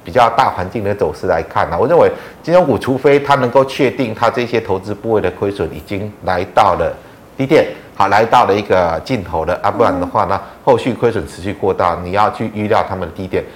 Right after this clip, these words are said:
Speaker 1: 我认为真的还太早。
Speaker 2: 是的，好，那么以上是光哲老师回答类股的问题，观众朋友其他类股问题记得扫一下光哲老师的 LINE@。老师，我们回答 LINE 社群的问题哦，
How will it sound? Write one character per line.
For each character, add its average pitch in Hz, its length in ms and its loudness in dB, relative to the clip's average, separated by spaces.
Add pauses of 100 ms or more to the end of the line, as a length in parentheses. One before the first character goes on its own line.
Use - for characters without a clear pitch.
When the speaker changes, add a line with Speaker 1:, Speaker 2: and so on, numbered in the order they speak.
(120)
Speaker 1:
我 87 100 -4
认 98 120 -2
为 82 80 -4
真 95 160 -8
的 82 60 -10
还 78 120 -10
太 85 160 -10
早。 - 180 -10 (320)
Speaker 2:
是 - 180 -16
的， 175 280 -10
好， 180 340 -2
那 240 60 -4
么 277 80 -2
以 208 100 -2
上 269 160 -2
是 262 80 -4
光 262 200 2
哲 233 100 -4
老 185 100 -4
师 175 140 -8
回 190 320 -2
答 196 200 0
类 240 120 -2
股 190 80 -4
的 185 80 -4
问 214 140 0
题， 214 80 -4
观 240 100 -2
众 285 100 0
朋 277 80 -4
友 196 60 -2
其 196 160 -8
他 202 100 -2
类 208 80 -2
股 190 60 -4
问 196 80 -2
题 185 100 -6
记 226 120 -6
得 196 80 0
扫 180 120 -6
一 165 40 -6
下 202 100 -8
光 208 160 -2
哲 202 80 -2
老 156 80 -6
师 - 80 -8
的 190 80 0
LINE@。 196 380 -4 (260)
老 240 80 2
师， 285 60 0
我 349 60 -2
们 294 60 2
回 269 80 0
答 247 140 4
LINE 269 160 2
社 240 160 0
群 220 120 -4
的 196 60 0
问 220 160 2
题 185 220 0
哦， - 80 2